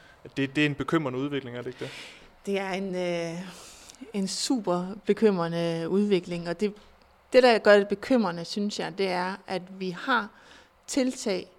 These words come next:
Speaker 2: vi ved virker, reducerer risikoen. Og alligevel så ser vi, når vi, jeg lavede også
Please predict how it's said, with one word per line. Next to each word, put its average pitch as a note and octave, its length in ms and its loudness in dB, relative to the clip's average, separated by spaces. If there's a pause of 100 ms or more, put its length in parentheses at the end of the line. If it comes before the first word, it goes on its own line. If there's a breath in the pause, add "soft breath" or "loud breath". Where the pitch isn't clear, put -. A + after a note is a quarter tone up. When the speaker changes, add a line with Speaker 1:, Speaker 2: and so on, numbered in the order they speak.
(140)
Speaker 2:
vi F#3+ 140 0
ved A3 180 8
virker, G3 500 2
reducerer F#3 500 -2 (300)
risikoen. F#3+ 580 -6 (440 loud breath)
Og G3+ 160 2
alligevel G#3+ 520 4
så A3+ 140 -6
ser G#3 360 0
vi, E3 140 -6
når F3 140 -6
vi, F3 380 -6 (120)
jeg F#3+ 160 -6
lavede F#3+ 320 0
også F#3 160 -4